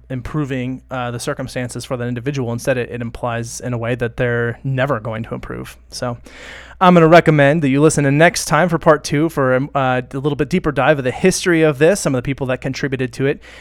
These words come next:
and a little bit more of the history of some of the tests or measurements that have been involved in the attempt to determine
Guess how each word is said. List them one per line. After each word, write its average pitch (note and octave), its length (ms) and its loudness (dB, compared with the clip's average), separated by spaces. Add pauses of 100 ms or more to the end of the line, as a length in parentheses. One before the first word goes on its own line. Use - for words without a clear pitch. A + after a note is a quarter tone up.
(180)
and C3+ 180 -4
a - 20 -2
little C#3 160 0
bit D#3 120 0
more D3+ 120 2
of C3 60 -4
the C3 80 -4
history D3+ 460 -4
of B2+ 140 -4
some G#3 140 0
of G#3 80 0
the A#2+ 160 -4 (340)
tests - 800 -8
or C#3+ 180 -4
measurements C3+ 580 -2
that A2 140 -6
have C3 120 -6
been B2+ 120 -4
involved B2 560 -2
in A#2+ 160 -4
the A#2 240 -4
attempt G#3 440 -6
to - 40 -18
determine B2 640 -4